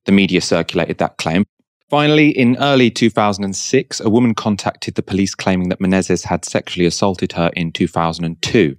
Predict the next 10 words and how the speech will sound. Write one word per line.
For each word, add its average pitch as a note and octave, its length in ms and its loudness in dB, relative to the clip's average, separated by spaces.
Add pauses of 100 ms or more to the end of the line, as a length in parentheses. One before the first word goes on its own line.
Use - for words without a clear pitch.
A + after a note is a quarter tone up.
(320)
The - 60 -6
police F#2 360 0
investigated E2+ 840 -2
her E2 160 -2
claim, D#2+ 400 -2
but G2 100 2
also A#2 320 2
made F2 220 0
the G#2 80 0
claim F#2 340 0